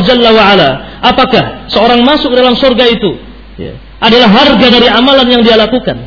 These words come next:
Kalla, tidak sama sekali. Ma'asyiral muslimin rahiman rahimakumullah.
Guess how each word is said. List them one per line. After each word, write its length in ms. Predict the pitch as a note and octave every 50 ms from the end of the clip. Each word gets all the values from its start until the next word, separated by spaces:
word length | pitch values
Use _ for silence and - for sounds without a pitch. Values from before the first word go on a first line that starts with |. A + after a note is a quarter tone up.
| - - - - - - - -
Kalla, 640 | F3 D3 C#3 C3 A#2 G#2 G2+ A2+ C3+ - - - - -
tidak 260 | - A3 E3 D#3+ C3 C3 C3
sama 160 | C#3+ C3+ B2+
sekali. 320 | - - C3 A2+ F2+ - - - - - - - - -
Ma'asyiral 480 | E3 F3 F#3+ F3+ - G3+ F3+ F3+ F3+ F3+
muslimin 400 | F3+ F3+ - F3+ F3 F#3 F#3 F3+
rahiman 400 | F3 E3+ D#3+ D3+ F3 F3 E3+ E3
rahimakumullah. 720 | E3+ D#3+ D3+ E3 E3 D#3+ D3+ D3+ E3+ D#3+ D#3+ D#3+ D3 -